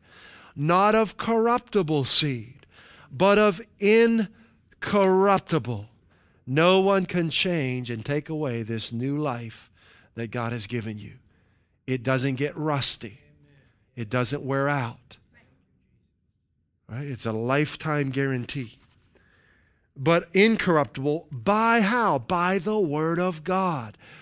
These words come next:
which liveth and abideth forever." See, God gave you his word so that the real you could come to life. Until you've put your faith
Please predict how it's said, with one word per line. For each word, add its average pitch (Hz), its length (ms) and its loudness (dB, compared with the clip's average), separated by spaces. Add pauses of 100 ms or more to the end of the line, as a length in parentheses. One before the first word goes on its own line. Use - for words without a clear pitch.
(120)
which 139 320 -2
liveth 180 640 0 (320)
and 143 180 0
abideth 160 880 0 (340)
forever." 147 800 -2 (1400)
See, 175 260 0
God 190 480 0
gave 185 300 0
you 170 160 2
his 147 360 0
word 135 680 -2 (560)
so 190 360 4
that 175 340 0
the 165 180 2
real 214 600 4
you 123 500 -2 (520)
could 160 240 0
come 143 260 0
to 135 120 -2
life. - 600 -10 (1700)
Until 185 420 4
you've 220 280 2
put 208 280 -2
your 160 140 0
faith 208 760 -2